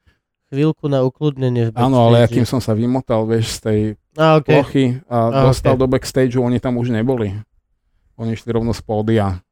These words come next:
Speaker 2: Ja som sa prebíjal tým davom.
Speaker 1: Ja,
Speaker 2: Mm.
Speaker 1: bol veľký dav?
Speaker 2: Mhm. To bola
Speaker 1: Á.
Speaker 2: plná športová hala, to bol veľký koncert.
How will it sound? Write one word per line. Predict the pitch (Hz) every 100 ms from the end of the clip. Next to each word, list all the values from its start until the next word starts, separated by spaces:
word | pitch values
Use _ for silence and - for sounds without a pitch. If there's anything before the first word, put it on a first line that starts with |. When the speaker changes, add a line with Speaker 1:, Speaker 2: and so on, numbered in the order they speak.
| _ _ _ _ _ _ _ _
Speaker 2:
Ja | 107
som | -
sa | 110
prebíjal | 107 110 104 107 107 104
tým | 110 104
davom. | 101 101 95 95 95 - _ _ _
Speaker 1:
Ja, | - 110
Speaker 2:
Mm. | 127
Speaker 1:
bol | 127 139
veľký | 127 127 -
dav? | 139 147 208 226 _
Speaker 2:
Mhm. | 120 117 113 196 247 -
To | -
bola | 117
Speaker 1:
Á. | 113
Speaker 2:
plná | 147 196
športová | 185 127 - 143
hala, | 123 127
to |
bol | 110 113
veľký | 127 -
koncert. | - 107 107 107